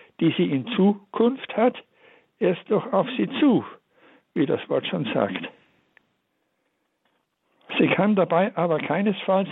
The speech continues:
aus Nichts kommen. Das Nichts gibt es ja auch reale da gar nicht.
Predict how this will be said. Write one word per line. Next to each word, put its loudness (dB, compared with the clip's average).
aus -2
Nichts -2
kommen. -8
Das 2
Nichts 0
gibt -4
es 0
ja 2
auch 2
reale 0
da -2
gar -6
nicht. -10